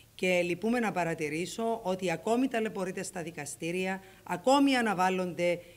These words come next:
οι υποθέσεις με τις οποίες διεκδικεί το δίκαιο του έναντι των εσφα-, της εσφαλμένης και ανεπαρκούς διαχείρισης από πλευράς της Κυπριακής Δημοκρατίας, αλλά να μην ξεχνούμε και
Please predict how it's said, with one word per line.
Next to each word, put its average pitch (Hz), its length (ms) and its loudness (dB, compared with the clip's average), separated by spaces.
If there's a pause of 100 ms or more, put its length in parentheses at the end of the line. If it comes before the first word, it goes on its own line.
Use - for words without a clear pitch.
(120)
οι 190 160 -2
υποθέσεις 190 760 -2
με 180 120 -6
τις 175 220 -10
οποίες 233 320 0
διεκδικεί 196 480 -4
το 208 140 -2
δίκαιο 190 420 0
του 151 220 -6
έναντι 208 400 -2
των 185 160 -4
εσφα-, 175 340 -8
της - 180 -10
εσφαλμένης 180 680 -4
και 202 120 -6
ανεπαρκούς 175 500 -6
διαχείρισης 185 720 -4 (340)
από 175 240 -4
πλευράς 180 540 0
της - 180 -4
Κυπριακής 170 560 -2
Δημοκρατίας, 170 720 -4 (300)
αλλά 202 200 0
να 220 100 2
μην 262 120 2
ξεχνούμε 220 760 -2 (480)
και 202 440 0